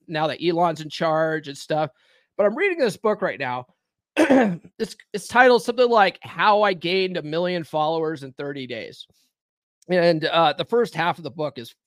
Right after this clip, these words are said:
fucking fluff, you know? But he finally starts getting into how he started building, uh, you know, a, a million followers in thirty days.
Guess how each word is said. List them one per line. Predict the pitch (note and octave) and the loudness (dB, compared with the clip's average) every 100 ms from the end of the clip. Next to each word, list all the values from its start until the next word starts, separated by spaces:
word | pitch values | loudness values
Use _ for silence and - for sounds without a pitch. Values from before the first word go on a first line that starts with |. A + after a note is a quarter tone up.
| _ | _
fucking | E3 D3 B2+ G#2 _ _ _ _ _ | -10 -8 -10 -14 _ _ _ _ _
fluff, | C3+ A#2 G2+ - _ _ | -14 -12 -14 -18 _ _
you | D3 B2 | -14 -12
know? | B2 B2+ - _ _ _ | -12 -12 -16 _ _ _
But | - F3 - _ | 2 2 2 _
he | - G3+ | -12 -10
finally | - C4+ D#4+ C#4 | -2 0 2 2
starts | - A#3+ F#3 | 4 4 4
getting | A#3 G#3 | 2 2
into | G#3 F#3 G3 G3 F#3 F3 - | 0 0 2 4 4 0 -4
how | - E3+ F#3 G3 | -6 2 4 4
he | G3 | 0
started | - F#3 F3 E3+ C#3 | 0 0 0 -2 -4
building, | D3+ D#3+ D#3 D#3 D3 _ | -4 -2 -2 -4 -8 _
uh, | G2+ B2 | -16 -14
you | D#3 | -10
know, | C3+ B2+ C3+ _ | -10 -10 -12 _
a, | C#3+ | -12
a | |
million | B2+ D3+ D#3 D3+ | -10 -6 -6 -6
followers | C#3 C3+ B2+ B2 | -6 -6 -6 -8
in | A#2+ | -12
thirty | - B2 G#2 | -12 -12 -12
days. | B2 D3 C#3 A2 | -10 -8 -8 -10